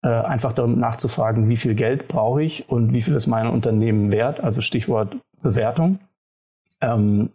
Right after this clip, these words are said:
denke ich, sollte man eher danach fragen, äh, wofür brauche ich das Geld?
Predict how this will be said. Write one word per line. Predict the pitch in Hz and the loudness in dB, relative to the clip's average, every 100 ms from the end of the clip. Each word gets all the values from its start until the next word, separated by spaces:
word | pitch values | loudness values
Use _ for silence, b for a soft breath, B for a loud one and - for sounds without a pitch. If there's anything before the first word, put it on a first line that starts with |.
| _ - | _ -4
denke | 117 | -2
ich, | 123 | -2
sollte | - 117 127 | 0 0 0
man | 117 | 0
eher | 117 117 117 | 0 0 0
danach | 113 113 | 0 0
fragen, | - - 107 110 113 110 B B B B B _ - | -2 -2 0 2 2 0 B B B B B _ -8
äh, | - 127 104 101 185 - - _ _ _ _ _ _ _ _ _ - | -4 0 0 0 0 -4 -20 _ _ _ _ _ _ _ _ _ 0
wofür | 117 120 143 - 127 | 2 2 0 0 0
brauche | 110 110 123 - | 2 0 0 -2
ich | 110 - | -4 -4
das | 110 - | -4 -2
Geld? | - - - | -2 -2 -6